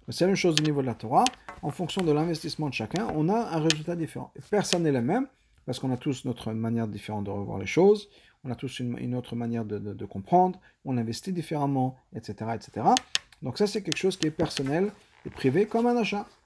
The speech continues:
Ok ? Euh, juste un petit moment, on va faire le début de la Hara trente-quatre. Donc on a dit chacun a son obligation d'étudier la Torah. Rabbi dit, au début de la Hara trente-quatre, Tzachiyun, lezek pchina shayach lechelek shebatorah shel kol echad ve'echad.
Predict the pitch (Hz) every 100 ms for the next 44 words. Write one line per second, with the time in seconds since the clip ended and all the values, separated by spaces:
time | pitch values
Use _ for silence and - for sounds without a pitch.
0 | _ _ _ _ _ _ _ _ _ -
1 | _ _ _ - - - 147 190 - _
2 | _ - - - - _ - - - _
3 | 151 139 131 131 123 87 - 208 190 170
4 | 165 156 156 143 143 131 143 160 143 131
5 | 131 - 110 156 262 277 - _ _ _
6 | _ _ _ - - 143 131 139 151 151
7 | - 170 170 165 131 117 - - 139 131
8 | 127 120 127 120 123 117 - 123 104 -
9 | 170 156 247 - - - _ 123 139 202
10 | 165 196 196 156 165 226 180 147 156 143
11 | 123 120 113 110 160 220 - _ _ -
12 | 135 156 214 196 208 233 - - 170 202
13 | 190 175 185 143 - 156 180 - 139 123
14 | 135 160 - 127 123 120 127 107 - -